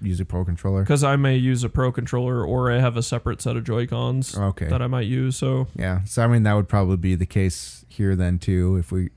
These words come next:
Speaker 1: if we had one. It's just dock it in the dock with this, the Joy-Cons on. I, I just don't like, like, disconnecting and connecting them, I feel like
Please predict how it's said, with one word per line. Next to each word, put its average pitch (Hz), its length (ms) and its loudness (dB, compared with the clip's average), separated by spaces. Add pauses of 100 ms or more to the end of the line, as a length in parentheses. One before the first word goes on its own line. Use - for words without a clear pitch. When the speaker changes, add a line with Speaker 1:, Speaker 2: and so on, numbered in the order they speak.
(100)
Speaker 1:
if - 140 -12
we 95 80 0
had 90 160 0
one. 92 160 2
It's 92 140 -4
just 90 220 -6 (540)
dock 87 280 0
it 104 80 4
in 104 140 4
the 104 300 4 (260)
dock 113 280 -2
with 113 120 0
this, 107 480 -2 (220)
the 101 120 -6
Joy-Cons 104 460 0
on. 92 140 2
I, 113 180 0 (300)
I 110 100 2
just 110 200 2
don't 107 180 2
like, 95 200 2 (340)
like, 85 220 -6
disconnecting 101 600 0
and 82 140 -2
connecting 92 480 -2
them, 90 180 2
I 82 100 0
feel 80 200 -6
like 69 200 -6